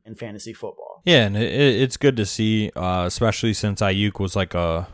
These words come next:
Speaker 2: a fourth slash fifth rounder in best ball and redraft. But the volume in this offense is just gonna be so low. I think it's gonna be low even if Trey Lance starts,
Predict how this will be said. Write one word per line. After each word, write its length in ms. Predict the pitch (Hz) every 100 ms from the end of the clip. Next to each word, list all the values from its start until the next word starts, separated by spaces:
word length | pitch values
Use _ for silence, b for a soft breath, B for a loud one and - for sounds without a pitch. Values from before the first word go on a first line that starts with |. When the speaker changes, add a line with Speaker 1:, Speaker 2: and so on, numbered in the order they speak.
| - -
Speaker 2:
a 60 | 92
fourth 600 | - 107 101 - - -
slash 520 | - - 101 95 -
fifth 400 | - 110 - -
rounder 520 | 104 104 101 104 101 98
in 100 | 98
best 300 | 104 98 -
ball 240 | 104 98
and 240 | 90 92
redraft. 720 | 90 98 95 104 98 95 95 -
But 160 | 139
the 60 | 120
volume 480 | 110 120 151 160 151
in 80 | 127
this 180 | 104 -
offense 520 | 110 117 101 90 95
is 80 | 92
just 180 | 95
gonna 160 | 123 113
be 140 | 101
so 360 | 85 - 104 104
low. 540 | 101 85 87 76 73
I 100 | -
think 160 | - 156
it's 140 | 143
gonna 180 | - 131
be 120 | 120
low 280 | 104 110 107
even 300 | 82 107 107
if 140 | 98 -
Trey 260 | - 104
Lance 400 | 82 87 92 85
starts, 640 | - - 90 78 - -